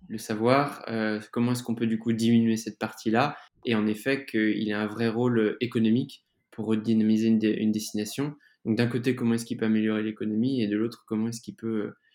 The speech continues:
euh, diminuer aussi son impact sur la, sur la planète ? Je, je te pose la question parce que, bon, il y a le rapport du giec qui est sorti il y a quelques jours. C'est vrai que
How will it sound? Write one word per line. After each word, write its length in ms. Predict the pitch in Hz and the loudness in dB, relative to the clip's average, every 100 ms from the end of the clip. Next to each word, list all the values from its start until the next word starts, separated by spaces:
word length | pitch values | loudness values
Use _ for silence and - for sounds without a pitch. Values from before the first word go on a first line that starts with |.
| _ - | _ -6
euh, 60 | 107 | -4
diminuer 360 | 110 120 120 123 | 0 2 4 4
aussi 220 | 120 113 | 2 -4
son 220 | - 107 | -2 0
impact 380 | 107 117 123 - | 0 -2 -4 -8
sur 180 | - 104 | -8 -6
la, 240 | 104 - | -4 -6
sur 160 | - 104 | -8 -10
la 60 | |
planète ? 380 | 104 113 135 143 _ _ _ | -6 -2 -2 -4 _ _ _
Je, 200 | - 110 | -8 -4
je 100 | 107 | -4
te 60 | - | -4
pose 180 | 120 113 | 0 2
la 60 | |
question 260 | 110 113 147 | 2 0 -4
parce 120 | 127 | -4
que, 320 | - 107 107 107 | -4 -4 -4 -4
bon, 120 | 107 | -4
il 60 | |
y 40 | 107 | -4
a 40 | |
le 40 | 104 | -4
rapport 240 | 107 113 | -4 -2
du 120 | 110 | -2
giec 220 | 107 117 | -2 -4
qui 80 | 120 | -6
est 20 | 113 | -10
sorti 260 | - - | -10 -6
il 60 | 110 | -6
y 20 | |
a 40 | |
quelques 240 | 107 104 107 | -4 -6 -4
jours. 340 | 120 143 143 _ _ - | 0 0 -2 _ _ -8
C'est 140 | 117 | -2
vrai 120 | 120 | -2
que 340 | 120 113 113 | 0 0 0